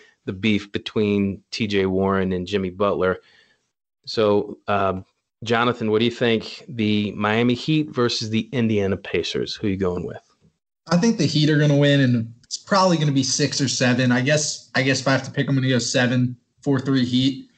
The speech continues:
Speaker 2: Uh, I think the Heat have been playing great. Jimmy's leading a, a young team.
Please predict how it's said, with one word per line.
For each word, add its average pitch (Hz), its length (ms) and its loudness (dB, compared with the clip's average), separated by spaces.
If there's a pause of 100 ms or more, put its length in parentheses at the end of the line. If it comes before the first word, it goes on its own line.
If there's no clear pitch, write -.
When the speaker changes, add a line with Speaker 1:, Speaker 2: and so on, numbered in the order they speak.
(220)
Speaker 2:
Uh, 113 380 2
I 131 60 0
think 175 240 0
the 151 100 0
Heat 160 260 0
have 120 100 0 (420)
been 127 400 0
playing 151 320 2
great. 143 340 0
Jimmy's 147 480 0
leading 139 320 2
a, 127 160 0
a 123 120 0
young 143 420 0
team. 143 420 0